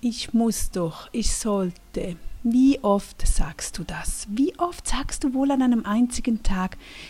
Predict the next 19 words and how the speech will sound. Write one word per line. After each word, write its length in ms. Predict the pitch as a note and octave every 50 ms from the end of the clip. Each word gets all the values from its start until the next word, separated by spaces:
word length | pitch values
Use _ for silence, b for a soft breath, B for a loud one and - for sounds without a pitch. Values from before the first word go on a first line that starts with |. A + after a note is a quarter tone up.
| B B
"Ja, 120 | - G#3 -
ich 180 | - F#3 - -
muss 320 | G3+ G3+ G3+ - - -
noch, 300 | - F#3+ F3 D3+ - - - - b b b b b b b b b b b b b - - - - - _ - - -
ich 220 | A3+ G3+ - -
muss 280 | G#3+ G3+ G3+ - - -
noch, 200 | G3+ F#3 E3+ - - -
<laughs> 100 | - -
ich 220 | A3 - - -
muss 180 | G#3+ G#3 - -
noch 80 | G3
das 200 | - - F3+ -
Auto 260 | F3+ F#3 G3+ - G#3
reparieren 640 | F3+ F3+ F3 - - F#3 E3+ F#3+ F3+ F3 F3 F3 F3
lassen, 320 | E3+ D#3+ D#3+ D#3 - - G#3
ich 160 | G#3 - -
muss 180 | A3 G#3 -
einkaufen 640 | G#3+ G3+ G#3+ A3 - - F3 E3+ E3+ - - F3+ E3+
gehen, 260 | - F3+ F3 F3 F3+